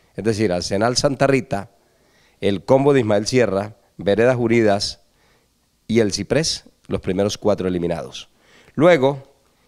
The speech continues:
el día veintitrés de junio se fueron otros cuatro equipos eliminados. Tres de ellos que habían clasificado el domingo antes,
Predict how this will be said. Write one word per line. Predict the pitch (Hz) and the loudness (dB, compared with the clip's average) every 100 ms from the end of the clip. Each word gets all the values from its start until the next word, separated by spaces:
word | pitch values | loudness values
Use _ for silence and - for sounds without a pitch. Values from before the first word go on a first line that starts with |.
| _ _ | _ _
el | 98 98 | -6 -2
día | 123 143 143 | 0 4 4
veintitrés | 113 110 98 107 123 131 | 2 -2 -2 -2 0 2
de | 135 | 2
junio | 131 127 131 | 2 2 0
se | 113 95 | -2 -2
fueron | 117 123 - | -2 -2 -2
otros | 131 131 131 - | -4 -2 -6 -6
cuatro | - 139 131 123 | 2 4 4 0
equipos | 110 120 123 | -2 -2 0
eliminados. | 107 95 131 127 85 - - _ _ _ _ _ _ _ _ _ _ _ _ | 0 2 2 2 0 -8 -14 _ _ _ _ _ _ _ _ _ _ _ _
Tres | 127 143 151 | 2 2 4
de | 160 151 | 4 4
ellos | 151 220 - - _ _ _ _ _ _ _ - | 0 -2 -4 -10 _ _ _ _ _ _ _ -2
que | 107 | 2
habían | 104 110 107 | 2 2 0
clasificado | 123 110 101 92 - 113 110 117 - _ _ _ - | -2 -2 -4 -6 0 2 2 0 -4 _ _ _ -8
el | 92 | -2
domingo | 92 92 85 | -2 -2 -4
antes, | 82 69 - - | -8 -10 -14 -14